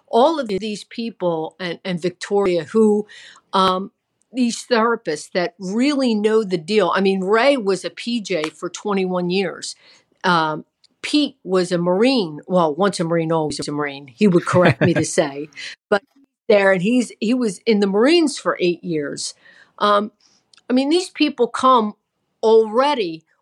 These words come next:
Speaker 1: with their own set of skills. So when you have first responders, um, coming in, they know the deal. You know, like, a Marine doesn't necessarily have to, like,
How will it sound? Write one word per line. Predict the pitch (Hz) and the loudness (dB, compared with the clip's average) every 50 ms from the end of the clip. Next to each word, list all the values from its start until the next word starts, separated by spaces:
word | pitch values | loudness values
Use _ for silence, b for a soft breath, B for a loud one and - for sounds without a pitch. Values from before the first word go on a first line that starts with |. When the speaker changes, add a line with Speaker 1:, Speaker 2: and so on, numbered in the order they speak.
| _ | _
Speaker 1:
with | 185 202 202 - - | -10 -10 -10 -10 -8
their | - 220 202 208 - - | -6 -6 -6 -6 -6 -6
own | 233 220 226 233 226 | -4 -2 -2 -4 -4
set | 214 - - 233 202 190 | -8 -8 -6 -4 -4 -4
of | 185 180 - | -4 -6 -10
skills. | - - - - 233 214 185 156 147 - - - - - - _ _ _ _ _ _ _ _ _ | -12 -16 -8 -4 -4 -4 -2 -4 -8 -12 -14 -16 -16 -16 -18 _ _ _ _ _ _ _ _ _
So | - - - - 175 226 226 226 | -18 -8 -2 0 2 4 4 2
when | 226 214 247 247 233 | 2 2 0 0 0
you | 240 254 240 | 0 -2 -4
have | - 214 247 214 240 247 247 - | -4 -4 -2 -2 -2 -2 -4 -4
first | - 247 240 233 - - | -2 -2 -2 -2 -4 -6
responders, | 226 226 208 - - - 220 214 214 220 220 190 185 165 160 156 151 - - - - _ _ _ _ _ _ _ _ _ | -8 -8 -8 -8 -4 -2 0 2 2 2 0 -2 -2 -4 -4 -6 -10 -12 -16 -16 -18 _ _ _ _ _ _ _ _ _
um, | - 180 170 165 160 160 156 160 160 160 156 - _ _ _ _ _ _ _ | -6 -4 -2 -2 -2 -2 -4 -6 -6 -10 -14 -16 _ _ _ _ _ _ _
coming | - - - 233 233 226 220 220 226 | -4 0 0 2 4 4 4 4 4
in, | 247 277 262 185 160 160 160 160 | 4 4 4 2 0 -4 -6 -4
they | 190 208 247 - - | -2 -2 0 0 2
know | 247 262 302 311 | 2 2 2 2
the | 247 247 | -2 -4
deal. | 190 180 254 285 320 277 185 151 143 143 - | -4 -2 0 0 2 2 0 -2 -2 -6 -10
You | - 180 190 196 | -8 -6 -4 -2
know, | 196 202 208 | -2 -2 -2
like, | 196 190 190 190 185 - B B B B B B B | 0 0 0 0 0 -4 B B B B B B B
a | - 214 | 2 4
Marine | 214 226 226 226 226 240 269 294 320 320 330 320 311 247 | 4 6 6 6 6 4 2 2 2 2 2 0 0 2
doesn't | 262 262 262 262 254 269 254 - - - - | 4 4 4 4 2 0 -2 -2 -4 -6 -4
necessarily | 233 226 226 - 233 220 - - 226 220 220 202 214 214 202 190 185 - _ _ _ _ - | -4 -4 -4 -8 -10 -8 -4 0 0 2 2 2 2 2 2 0 -2 -6 _ _ _ _ -10
have | - 196 - 220 214 214 208 - | -8 -4 0 0 0 0 0 -2
to, | 220 202 | -4 -2
like, | 185 185 180 180 180 - - | -2 0 -2 -2 -4 -6 -10